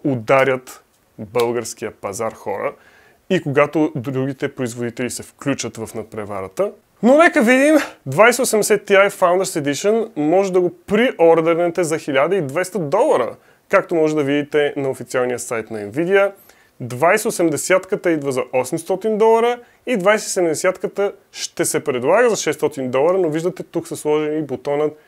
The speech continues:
„Извести ме“, тъй като все още няма обявена дата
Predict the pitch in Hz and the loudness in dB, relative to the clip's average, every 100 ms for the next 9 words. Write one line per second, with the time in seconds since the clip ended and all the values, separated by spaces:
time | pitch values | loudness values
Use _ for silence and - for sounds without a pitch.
0 | - 143 120 113 - - 117 147 247 - | -10 -6 -6 -6 -10 -6 -2 0 -2 -6
1 | - 170 165 165 - 151 143 - 156 - | 0 0 0 -6 -2 0 0 0 -2 -2
2 | 143 123 135 151 151 143 131 123 120 127 | -4 -2 0 2 0 0 -2 -2 0 -2
3 | 120 110 113 156 165 117 113 | -2 -4 4 4 4 -6 -6